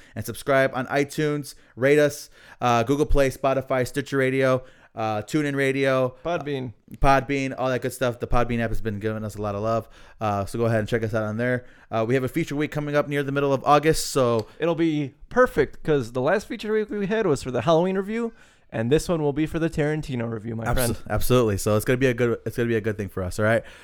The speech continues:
Speaker 1: Um, but other than that, that's really I got for the Second City Kids podcast this week. You can go ahead and follow me on Twitter at second city kids dot com. I have been tweeting a little bit more these days. I
Speaker 2: Yes,
Speaker 1: actually
Speaker 2: you
Speaker 1: have.
Speaker 2: have.
Speaker 1: Uh, trying to keep you guys involved in what's going on as far as the topics of the show. But with that being said,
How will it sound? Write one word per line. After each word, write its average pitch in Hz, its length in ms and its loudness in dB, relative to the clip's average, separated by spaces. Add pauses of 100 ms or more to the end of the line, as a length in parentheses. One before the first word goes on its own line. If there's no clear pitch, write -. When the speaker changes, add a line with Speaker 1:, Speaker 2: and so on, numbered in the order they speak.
(180)
Speaker 1:
Um, 117 460 4 (240)
but 139 80 8
other 214 180 10
than 190 100 2
that, 175 180 6
that's 156 180 4
really 160 160 4
I 147 80 4
got 143 260 4
for 143 80 -8
the 135 60 -2
Second 127 220 -4
City 131 180 -6
Kids 127 240 -2
podcast 120 380 0
this 113 140 -6
week. 120 240 -4 (220)
You 123 100 -6
can 123 60 -6
go 123 100 4
ahead 117 100 4
and 113 80 -4
follow 120 180 4
me 117 100 0
on 113 100 0
Twitter 120 220 0
at 110 80 0
second 107 200 -4
city 107 220 -6
kids 110 280 -4
dot 107 160 -4
com. 120 220 0 (180)
I 113 80 -4
have 156 180 4
been 147 80 2
tweeting 160 320 0
a 156 40 4
little 160 200 6
bit 156 100 2
more 156 140 2
these 160 200 0
days. 151 260 4
I 117 80 0
Speaker 2:
Yes, 127 100 0
Speaker 1:
actually 131 180 -4
Speaker 2:
you 143 40 2
Speaker 1:
have. 135 120 4
Speaker 2:
have. 113 180 -2 (260)
Speaker 1:
Uh, 113 380 -4
trying 127 220 0
to 120 40 -2
keep 117 140 -6
you 123 80 -6
guys 117 180 0
involved 110 340 -2
in 107 60 -6
what's 110 140 -6
going 113 240 -4
on 107 80 -4
as 104 100 -6
far 107 140 -2
as 98 60 -4
the 101 40 -18
topics 101 320 -4
of 92 80 -10
the 98 60 -8
show. 101 300 0 (360)
But 131 80 4
with 202 160 6
that 160 220 8
being 143 180 6
said, 135 340 4